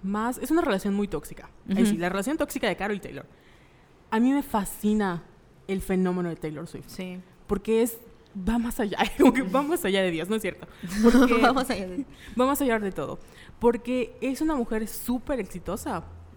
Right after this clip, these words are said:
Speaker 2: Es muy inteligente.
Speaker 1: Muy inteligente. Y la gente no ve más allá de esta fachada de,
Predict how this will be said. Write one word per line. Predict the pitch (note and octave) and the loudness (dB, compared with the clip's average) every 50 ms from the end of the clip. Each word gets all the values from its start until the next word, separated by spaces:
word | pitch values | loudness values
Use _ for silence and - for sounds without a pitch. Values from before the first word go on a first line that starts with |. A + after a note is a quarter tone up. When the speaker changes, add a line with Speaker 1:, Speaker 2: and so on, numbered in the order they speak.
| - - | -8 -4
Speaker 2:
Es | F#3+ F#3+ | -2 0
muy | G3+ G3+ G3+ G3+ G3 | 4 4 4 4 4
inteligente. | F#3 F#3 G3 F#3 F3+ E3+ F3 F3 F#3 - F#3+ F#3 | 2 2 0 0 0 0 -2 -2 -4 -6 -6 -2
Speaker 1:
Muy | F#3+ G3+ A3 A#3+ C4 D4 E4 | 0 2 4 4 4 4 4
inteligente. | E4+ E4 B3+ G3+ F3+ F#3 - G3+ B3 D4+ - D#4 F#3+ E3+ F3 - - - - - - - - - - - - - - - - | 4 2 0 -2 -2 -2 -4 -4 -4 -2 -2 -2 -2 -4 -4 -8 -12 -20 -20 -20 -20 -20 -20 -20 -20 -20 -20 -20 -18 -8 -4
Y | B3+ B3 A#3+ A#3 A#3 A3+ A3+ - - - - | -2 0 2 2 0 0 -2 -6 -16 -18 -10
la | - A3+ A3 A3 | -6 -4 -4 -2
gente | - B3 A#3+ A3+ A#3 A3+ | -2 -2 -2 0 0 2
no | A3+ A3+ A3 A3 | 2 2 2 2
ve | A3+ A3+ | 0 0
más | A3 G3+ F#3 F#3+ - | 0 0 0 -2 -2
allá | G#3 F#3+ F3 F3+ E3+ E3 E3 | -4 -4 -2 -2 -2 -2 -2
de | D#3+ E3 D#3+ D#3 D3 - - - | -4 -4 -6 -6 -8 -10 -10 -10
esta | F3+ F3+ - F#3 | -10 -8 -8 -8
fachada | F3+ - F#3 E3 - - E3+ E3 E3 D#3+ D#3+ | -6 -6 -6 -6 -4 -4 -4 -2 -2 -4 -4
de, | D#3 D#3+ E3 D#3+ E3 | -4 -4 -6 -6 -8